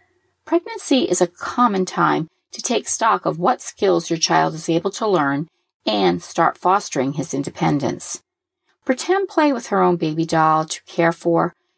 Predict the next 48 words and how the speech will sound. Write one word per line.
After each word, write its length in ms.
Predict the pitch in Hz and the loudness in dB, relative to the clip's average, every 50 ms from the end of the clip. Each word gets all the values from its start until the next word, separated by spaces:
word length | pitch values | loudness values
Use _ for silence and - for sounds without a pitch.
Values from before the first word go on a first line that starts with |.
| _ _ | _ _
can 160 | - - 226 | -12 -10 -8
be 100 | 214 226 208 | -6 -6 -8
fun 340 | - - - 269 302 302 | -8 -2 0 2 2 2
for 120 | - - 185 | 2 0 -2
your 120 | 165 156 | -2 -4
toddler 520 | 160 - - 165 156 151 151 165 147 143 139 | -4 -4 -2 0 2 2 0 0 -2 -2 0
while 180 | 156 165 170 | 2 2 2
you 120 | 185 202 247 | 2 2 0
sit 240 | - - - 233 | -4 -4 -4 -4
down 260 | - - 202 196 185 175 | 0 0 2 2 2 2
and 80 | 165 | 2
read 160 | 165 175 175 | 2 2 0
a 60 | 165 156 | 0 0
magazine 520 | 165 165 165 175 165 170 - 135 123 123 | 0 0 0 0 0 -2 -2 -2 -2 -6
for 140 | - - 127 | -4 -4 -6
a 40 | 127 | -6
few 220 | - - 127 135 | -6 -6 -6 -6
minutes. 560 | 135 127 120 113 107 - - - - - - _ _ _ _ _ _ _ | -4 -4 -4 -4 -4 -6 -8 -8 -8 -8 -8 _ _ _ _ _ _ _
While 180 | - 196 185 185 | -4 0 0 2
you're 120 | 190 185 | 2 2
making 320 | 185 180 180 180 - 170 160 | 2 2 0 0 -2 -4 -4
breakfast, 680 | 160 - 196 - - - - 147 151 - - - - - | -2 -2 -2 -2 -2 -2 -4 -2 -2 -2 -4 -6 -4 -2
let 140 | 170 170 175 | 0 0 2
her 120 | 175 170 | 2 0
pick 260 | 170 - - 185 - | 0 0 -4 -4 0
out 240 | 185 175 - 180 185 | 2 2 2 0 0
her 140 | - 269 311 | 0 -2 -2
clothes 380 | 311 - - - 147 135 - | -2 -2 0 0 0 0 -4
for 80 | - - | -8 -10
the 100 | - - | -10 -10
day. 320 | - - - - - - - _ _ _ _ _ _ _ _ _ _ _ _ _ _ _ _ - | -6 -4 -2 -2 -2 -4 -8 _ _ _ _ _ _ _ _ _ _ _ _ _ _ _ _ -2
And 240 | 320 339 349 370 381 | 0 2 2 2 2
depending 380 | 381 349 - 320 311 302 285 | 0 0 2 2 2 4 2
on 100 | 262 226 | 2 2
the 100 | 196 180 | 2 2
age 200 | 180 190 208 - | 2 2 0 -2
of 80 | 285 - | -6 -6
the 80 | 320 311 | -4 -4
child, 500 | - - 320 302 302 311 311 311 302 - _ _ _ _ _ _ _ | -2 0 2 2 2 2 2 0 -2 -6 _ _ _ _ _ _ _
this 240 | - 269 302 - - | -2 -2 0 0 0
may 160 | 349 339 339 | 2 2 4
include 480 | 320 294 - - - 247 - - - - | 2 0 0 0 0 2 2 2 0 -6
cleaning 400 | - - 190 190 185 175 165 165 | -6 -2 0 2 2 2 2 0
up 120 | 170 175 | 0 -2
spills, 880 | - - - - - - 160 170 175 175 175 175 175 185 180 - - - _ _ _ _ - | -2 -6 -8 -6 -2 0 2 4 4 4 4 4 2 2 0 -4 -12 -12 _ _ _ _ -12
tidying 500 | - - 208 208 202 196 202 196 180 170 | -4 0 0 0 2 0 0 0 2 0
up 180 | 160 - - - | 0 -2 -4 -6
toys, 640 | - - - 185 185 180 185 175 175 190 - - | -6 0 2 2 2 4 4 2 2 2 0 -4